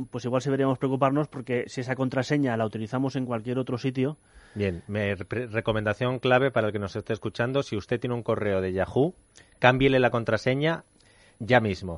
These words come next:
Speaker 1: No solo cambiar la contraseña al correo de Yahoo, sino que si usa esa contraseña en otros sitios, que a ver, es algo que hacemos todos,
Speaker 2: Uy.
Speaker 1: eh, recordemos que recientemente a Mark Zuckerberg,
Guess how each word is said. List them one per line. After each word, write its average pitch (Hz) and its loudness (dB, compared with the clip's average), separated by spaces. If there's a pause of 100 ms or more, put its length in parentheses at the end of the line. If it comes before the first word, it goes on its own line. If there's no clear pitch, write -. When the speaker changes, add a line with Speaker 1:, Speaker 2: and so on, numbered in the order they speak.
Speaker 1:
No 151 4
solo 151 6
cambiar 147 4
la 147 6
contraseña 147 2
al 143 0
correo 143 6
de 151 8
Yahoo, 151 6
sino 135 -2
que 120 -4
si 120 -6
usa 135 0
esa 139 0
contraseña 139 2
en 135 2
otros 131 -2
sitios, 139 -4
que - -8
a - -2
ver, 113 -4
es 110 -12
algo 113 -4
que 113 -6
hacemos 117 -6
todos, 127 0
Speaker 2:
Uy. 98 -10 (280)
Speaker 1:
eh, 117 -4 (480)
recordemos 127 -2
que - -8
recientemente 131 -2
a 120 0
Mark 127 -2
Zuckerberg, 123 -2